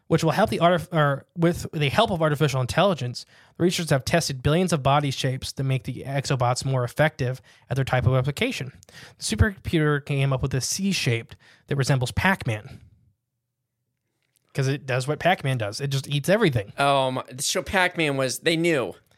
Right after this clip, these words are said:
Speaker 2: It was soft disclosure.
Speaker 1: They found it was able to find tiny stem cells in a petri dish, gather hundreds of them inside its quote-unquote mouth, and after a few days, the bundles of cells, it would spit out a new Xenobot.
Speaker 2: Let me guess.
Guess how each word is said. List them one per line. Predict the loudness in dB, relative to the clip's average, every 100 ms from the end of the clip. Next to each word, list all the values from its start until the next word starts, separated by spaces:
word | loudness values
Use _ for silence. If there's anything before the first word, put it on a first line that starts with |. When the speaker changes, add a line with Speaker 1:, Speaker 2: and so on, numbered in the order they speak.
| _
Speaker 2:
It | 0
was | 2 2
soft | 0 0 0
disclosure. | -2 2 4 6 4
Speaker 1:
They | 4
found | 4 4 6
it |
was | 4 2
able | 2 2 2 0 -4 -10 _
to | -6
find | 0 2 2 0
tiny | 0 0 2 0
stem | 0 2 2
cells | 0 -2 -2 -4 -8 -16 -8
in | -4
a |
petri | -2 -2 -2
dish, | -4 -6 -10 _ _ _
gather | 2 4 4 0
hundreds | 0 2 4 2
of | 2
them | 2 2
inside | 0 2 4 4
its | 2 -4 -6
quote-unquote | 0 2 2 -2 0
mouth, | 2 2 0 -8 -20 _ _ _ 0
and | 2
after | 2
a |
few | -2 2
days, | 2 2
the | 0
bundles | 0 0
of | 0
cells, | 0 0 -4 -16 _
it | -4
would | -4 -2
spit | 0 2
out | 2 0 -4
a | -4
new | -2 0 0 -2
Xenobot. | -4 -4 -2 -4 -12 -20 _
Speaker 2:
Let | 0 0
me | 2
guess. | 2 0 -2 -6